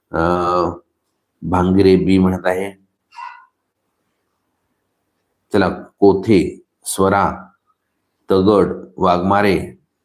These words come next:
कोल्हे, नाव लिहित चला. सूरज बेटा, एकच वेळेस उत्तर द्यायचंय.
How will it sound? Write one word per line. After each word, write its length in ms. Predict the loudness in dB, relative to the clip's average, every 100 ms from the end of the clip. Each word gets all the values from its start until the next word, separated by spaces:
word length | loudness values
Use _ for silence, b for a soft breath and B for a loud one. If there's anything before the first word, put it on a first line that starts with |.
| _ _ _ _
कोल्हे, 680 | 2 4 6 4 2 -4 -16 _ _ _ _ -4
नाव 200 | 0 2
लिहित 220 | 2 2
चला. 280 | 2 0 -2 -8 _ _ _ -2
सूरज 280 | 2 4
बेटा, 180 | 4 4
एकच 380 | 2 2 0 2
वेळेस 160 | 2 2
उत्तर 280 | -2 -4
द्यायचंय. 400 | -2 -2 -2 -6